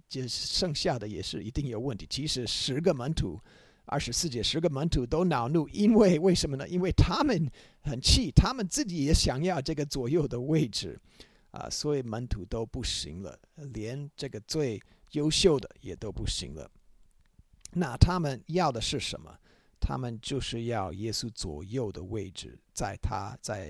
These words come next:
耶稣的国里，一个坐在耶稣的左右。那有意思的是，就是耶稣最清楚，啊，在他的国度里是什么时候，或者我们最清楚看到上帝的荣耀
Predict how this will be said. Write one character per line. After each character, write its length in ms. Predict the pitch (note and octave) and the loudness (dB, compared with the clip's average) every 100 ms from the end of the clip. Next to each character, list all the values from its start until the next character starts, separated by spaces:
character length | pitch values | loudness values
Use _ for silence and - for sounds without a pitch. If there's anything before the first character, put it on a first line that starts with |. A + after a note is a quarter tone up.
| - | -10
耶 120 | A2 | -6
稣 160 | A2 A#2 | -6 -6
的 100 | G#2+ | -8
国 300 | - E2+ B2 | -8 -6 -4
里， 240 | A#2+ - - _ _ | -6 -10 -20 _ _
一 100 | A#2 | -8
个 100 | A#2 | -8
坐 220 | G2+ B2+ | -4 -4
在 340 | G#2+ B2+ G#2 C2+ _ _ _ | -2 -2 -4 -8 _ _ _
耶 100 | - | -8
稣 180 | G2+ G#2 | -6 -6
的 140 | F2+ F2 | -8 -8
左 240 | - B1+ | -6 -6
右。 260 | G#2+ G2+ - _ _ _ _ _ - | -6 -6 -10 _ _ _ _ _ -8
那 260 | C3 G#2 | -6 -4
有 180 | G2+ G2+ | -4 -4
意 120 | B2+ | -2
思 240 | A2 - D2 | 0 -2 -4
的 120 | F2+ | -4
是， 540 | - C#3 A2 D#2 G#2 _ - | -2 0 -2 -4 -10 _ -14
就 180 | - | -8
是 400 | G#2 - E2+ G2+ - - | -6 -6 -6 -8 -16 -12
耶 200 | B2 B2 | -6 -4
稣 380 | A#2+ B2 A2+ A2+ | -2 -2 -4 -4
最 200 | - E3 | 0 0
清 360 | C#3 - E3+ F#3 | 0 2 4 4
楚， 340 | - A2 D#2+ A#2+ _ _ _ - | 2 -2 -6 -10 _ _ _ -12
啊， 480 | F#2 D2+ C2 A#1+ - _ _ - | -10 -8 -10 -12 -16 _ _ -2
在 160 | D3 | 4
他 160 | B2+ C3 | 6 6
的 100 | A#2+ | 2
国 240 | G#2 D#2+ | -4 -6
度 400 | G2+ D3+ C3+ G#2 - | 0 2 2 0 -8
里 420 | - G2 C#2+ F#2+ - _ _ _ | -12 -10 -10 -14 -18 _ _ _
是 160 | - D#3 | -6 -4
什 180 | - C#2+ | -4 -6
么 80 | |
时 160 | D#2+ - | -8 -4
候， 240 | B2 A2 | -2 -2
或 280 | D#2+ - B2+ | -2 -2 -2
者 260 | G#2 F#2 C#2 | -2 -4 -6
我 160 | G2+ | -6
们 140 | F#2 F#2+ | -6 -4
最 160 | D3 | -4
清 200 | C3 - | -2 -4
楚 160 | C#3+ - - | -4 -2 2
看 200 | - B2+ | 2 0
到 180 | G2+ | -4
上 260 | - - A#2 | -4 -6 -6
帝 80 | A2 | -6
的 80 | G#2 | -6
荣 340 | G2 G2 G#2+ | -4 -4 -2
耀 340 | D3 D#3 G2 | 2 2 0